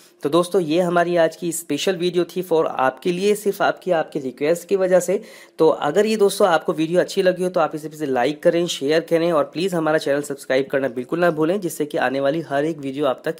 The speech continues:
ईजीली पहुँचती रहे। और एक खुशी की बात यह है कि जो लोग अपने घर पर ये इंग्रेडिएंट्स नहीं जुटा सकते और नहीं बना सकते, उनके लिए बहुत ईजीली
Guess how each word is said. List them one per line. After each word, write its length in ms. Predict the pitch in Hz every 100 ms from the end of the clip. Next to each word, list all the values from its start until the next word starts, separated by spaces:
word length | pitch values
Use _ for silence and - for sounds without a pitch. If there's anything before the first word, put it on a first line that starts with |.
| -
ईजीली 340 | 160 147 165
पहुँचती 320 | 135 117 110 -
रहे। 160 | 110 113 - _ _ _ - - -
और 120 | 160 160
एक 140 | 185
खुशी 300 | 220 214 -
की 100 | 214
बात 280 | 220 208 208
यह 140 | 214 208
है 100 | 254
कि 120 | 233
जो 180 | 160 165
लोग 240 | 180 180
अपने 560 | 143 - 160 175 180 180
घर 180 | 135 147
पर 360 | 151 143 147 - -
ये 80 | 170
इंग्रेडिएंट्स 600 | 147 151 147 143 160 160
नहीं 320 | 131 123 139 170
जुटा 240 | 151 123
सकते 360 | - - - 147
और 100 | 156
नहीं 240 | 135 160
बना 220 | 165 151
सकते, 280 | 135 143 202
उनके 220 | 190 185
लिए 120 | 202
बहुत 300 | 208 165 196
ईजीली 320 | 196 185 190